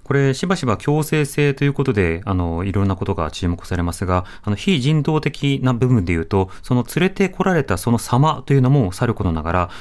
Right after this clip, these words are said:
その実態、あの、慰安所でどのような状況に置かれていたのか、吉見さん、この状況についてはどうでしょうか？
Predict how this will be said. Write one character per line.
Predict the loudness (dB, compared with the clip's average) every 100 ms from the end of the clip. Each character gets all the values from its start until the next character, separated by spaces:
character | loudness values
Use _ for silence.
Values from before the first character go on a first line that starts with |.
| -4
そ | 0
の | 2
実 | 2 0 -2
態、 | -2 0 -2 -8 -6
あ | 0
の、 | 2 2 0 -2 0
慰 | 4 6
安 | 6 6
所 | 4
で | 2 0
ど | 0 2
の | 4
よ | 4
う | 4
な | 2
状 | 2 2
況 | 2
に | 0
置 | 2
か | 0
れ | 0
て |
い | 0
た | 0
の | -2
か、 | -2
吉 | -2 0
見 | 0
さ | 2
ん、 | 0
こ | 2
の | 0
状 | 0 -4
況 | 0
に | 0
つ | 0
い | 0
て |
は | 0
ど | 0
う |
で | 0
し | -4
ょ |
う | -4
か？ | -6